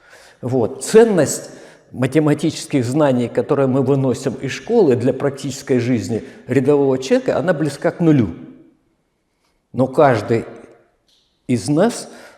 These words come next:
на самом деле в каком-то смысле благодарен математике, потому что, рассуждая о чем-то, он рассуждает логично и вспоминает, что в основном, э, этому он научился на уроках математики.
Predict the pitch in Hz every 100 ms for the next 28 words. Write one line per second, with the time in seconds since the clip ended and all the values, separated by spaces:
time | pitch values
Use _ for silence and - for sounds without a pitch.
0 | - 117 - 120 120 139 214 180 - -
1 | - - 104 143 123 120 156 165 - 98
2 | 120 120 135 147 123 113 101 95 92 -
3 | - - - - - 127 139 135 - 131
4 | - 147 - 156 120 127 139 127 127 127
5 | 214 202 156 127 120 117 - 143 123 156
6 | 151 139 120 117 - 104 - - - 135
7 | - 131 151 180 214 147 - 123 127 131
8 | 151 190 196 - 127 - - - - 110
9 | 104 107 113 98 - 139 135 104 - -
10 | _ 104 110 110 113 104 - 90 85 71
11 | - - _